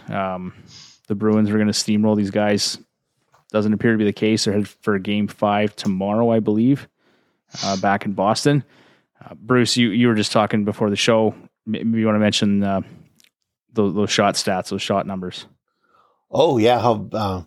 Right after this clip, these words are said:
Speaker 2: well, granted, it was on the, this isn't, the game was in Nassau, right? So they said with McAvoy, Pas-, Pastrnak, Marchand, they were getting outshot, like, the fa-,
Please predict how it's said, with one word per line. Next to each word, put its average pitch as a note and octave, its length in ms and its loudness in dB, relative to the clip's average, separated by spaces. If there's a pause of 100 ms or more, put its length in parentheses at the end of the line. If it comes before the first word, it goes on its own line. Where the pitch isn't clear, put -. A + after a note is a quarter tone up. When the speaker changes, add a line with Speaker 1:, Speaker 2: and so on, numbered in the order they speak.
(140)
Speaker 2:
well, A#2 140 -2
granted, B2 300 2
it A#2+ 180 2
was A#2 160 0
on A#2 160 2
the, A#2 180 2
this A#2 200 -2
isn't, A2 300 0
the G2+ 40 -12
game A#2 160 2
was G2 140 0
in F#2+ 80 0
Nassau, G2+ 400 -2
right? G#2 280 -2
So F#2 360 -6 (760)
they D3 60 -2
said G#2+ 200 0
with G2+ 220 0
McAvoy, A2 960 0 (720)
Pas-, - 340 -2 (240)
Pastrnak, A#2 520 0
Marchand, A2 420 0
they G#2+ 80 2
were G#2+ 80 0
getting G#2 240 2
outshot, G#2+ 500 0
like, F#2 300 -4
the - 60 -8
fa-, - 320 -4